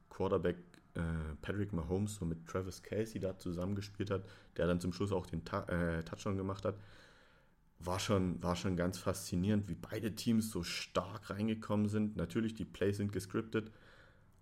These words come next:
aber trotzdem, wie die reinmarschiert sind, wie die das Spiel übernommen haben, da war sofort Spannung drin, da war sofort Action dabei. Das war total faszinierend.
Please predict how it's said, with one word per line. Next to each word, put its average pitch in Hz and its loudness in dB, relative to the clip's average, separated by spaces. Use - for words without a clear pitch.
aber 87 -6
trotzdem, 87 0
wie 92 2
die 135 0
reinmarschiert 117 2
sind, 110 0
wie 95 0
die 95 0
das 95 2
Spiel 98 2
übernommen 92 2
haben, 98 2
da 87 0
war 92 2
sofort 101 -4
Spannung 107 -2
drin, 104 0
da 95 2
war 90 2
sofort 95 -4
Action 104 -2
dabei. 101 4
Das 82 -8
war 87 4
total 90 0
faszinierend. 90 0